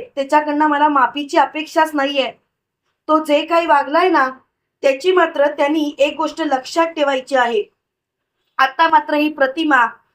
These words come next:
घाबरण्यातली नाही आणि ती कधीच घाबरू शकत नाही. त्यामुळे आता तुझे दिवस भरलेत मैपत,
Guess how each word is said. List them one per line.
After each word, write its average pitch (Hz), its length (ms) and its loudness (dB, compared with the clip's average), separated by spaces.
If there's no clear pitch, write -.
घाबरण्यातली 294 680 0
नाही 269 380 -2
आणि 262 160 -4
ती 320 260 -6
कधीच 311 380 -2
घाबरू 285 320 -4
शकत 302 380 -2
नाही. 262 240 -6
त्यामुळे 277 300 0
आता 285 300 0
तुझे 302 340 -4
दिवस 294 440 -2
भरलेत 269 420 -4
मैपत, 277 500 -2